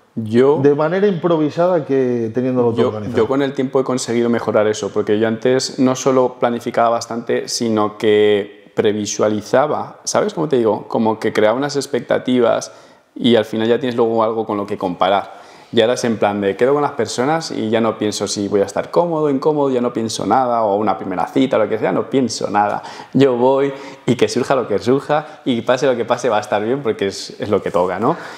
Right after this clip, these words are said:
Speaker 2: Pero en todo,
Speaker 1: Y te das
Speaker 2: tío,
Speaker 1: cuenta,
Speaker 2: incluso
Speaker 1: tío
Speaker 2: en la preparación, ¿eh?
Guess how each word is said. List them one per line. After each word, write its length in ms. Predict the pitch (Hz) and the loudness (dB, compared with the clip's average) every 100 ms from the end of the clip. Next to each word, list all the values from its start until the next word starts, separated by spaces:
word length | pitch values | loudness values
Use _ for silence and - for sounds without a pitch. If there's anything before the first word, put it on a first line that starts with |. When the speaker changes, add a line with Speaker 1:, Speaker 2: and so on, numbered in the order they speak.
| - | 0
Speaker 2:
Pero 240 | 131 120 | 2 4
en 180 | 123 110 | 2 2
todo, 280 | 131 131 117 | 4 4 4
Speaker 1:
Y 20 | |
te 40 | 120 | 2
das 180 | 123 120 | 2 0
Speaker 2:
tío, 80 | |
Speaker 1:
cuenta, 280 | 117 147 131 | 0 0 0
Speaker 2:
incluso 200 | 143 139 | 2 2
Speaker 1:
tío 60 | 156 | 2
Speaker 2:
en 40 | 123 | 2
la 140 | 113 | 0
preparación, 840 | 117 107 107 101 - 123 113 104 | 0 0 -2 -4 -2 0 0 -4
¿eh? 80 | 120 | -8